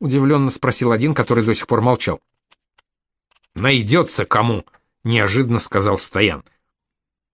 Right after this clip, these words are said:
Ванда вопросительно взглянула на него, но он больше не промолвил ни слова. «А где ваши жены?» Она решила сменить тему.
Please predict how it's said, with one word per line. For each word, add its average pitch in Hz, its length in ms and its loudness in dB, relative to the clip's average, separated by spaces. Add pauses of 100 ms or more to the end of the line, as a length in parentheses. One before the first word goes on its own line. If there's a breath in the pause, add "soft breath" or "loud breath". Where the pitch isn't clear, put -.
(880)
Ванда 165 400 2
вопросительно 143 680 0
взглянула 117 560 2
на 160 100 0
него, 175 260 0
но 147 140 0
он 160 140 0
больше 151 300 0
не 143 120 2
промолвил 117 580 2
ни 113 120 0
слова. 95 360 -6 (2000)
«А 139 120 0
где 160 280 2
ваши 190 340 2
жены?» 170 440 2 (320 soft breath)
Она 165 220 0
решила 160 360 0
сменить 151 480 0
тему. 92 320 0